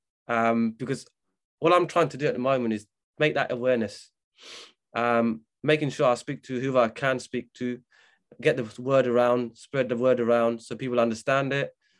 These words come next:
We can educate people and we can talk about these things, and then we can take actions. And that's exactly what I feel good about right now, is doing all these things, what I'm doing right now. And that's what makes me really happy now.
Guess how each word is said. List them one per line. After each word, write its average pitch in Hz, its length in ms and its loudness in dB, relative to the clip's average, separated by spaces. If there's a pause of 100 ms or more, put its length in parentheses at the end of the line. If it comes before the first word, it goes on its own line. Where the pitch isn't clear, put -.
(100)
We 123 80 -8
can 117 140 0
educate 135 420 0
people 135 560 -4
and 107 240 0
we 110 80 -2
can 104 60 -4
talk 160 200 0
about 127 240 0
these 123 200 -8
things, 127 440 -6 (400)
and 139 180 2
then 131 140 4
we 123 100 -2
can 120 120 0
take 117 300 -2
actions. 107 580 -6
And 123 100 -4
that's 143 180 -2
exactly 117 1040 -4 (460)
what 127 220 0
I 123 80 -4
feel 139 260 -4
good 135 200 -4
about 117 340 -4
right 113 240 -2
now, 113 220 -2
is 113 260 -8 (340)
doing 135 280 -2
all 120 180 -4
these 110 180 -6
things, 117 200 -6
what 110 100 -4
I'm 104 160 -4
doing 117 220 -4
right 101 200 -2
now. 107 240 -4
And 107 160 -4
that's 131 280 -4
what 113 180 -8
makes 113 240 -4
me 110 60 -6
really 107 160 -4
happy 107 320 -8
now. 95 240 -10